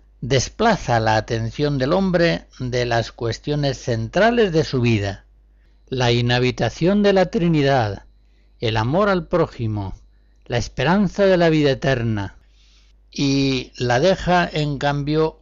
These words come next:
habitualmente absorta en cosas triviales, secundarias, efímeras.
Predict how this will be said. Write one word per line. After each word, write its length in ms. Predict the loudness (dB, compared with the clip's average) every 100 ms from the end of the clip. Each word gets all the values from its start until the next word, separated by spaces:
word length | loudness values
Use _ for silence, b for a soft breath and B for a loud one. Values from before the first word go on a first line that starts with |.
| -4
habitualmente 1080 | -2 0 -2 2 2 2 0 0 0 2
absorta 840 | 2 0 -4 -4 -4 -4 -4 -4 -8 _ -8
en 260 | -6 -6
cosas 760 | -6 -6 -2 -2 -2 -4 -12 -12
triviales, 640 | -4 -2 2 2 4 0 -2
secundarias, 1040 | -4 -4 -4 0 2 2 2 0 -2 -10 -4
efímeras. 1080 | -2 0 2 2 2 2 0 -2 -8 -12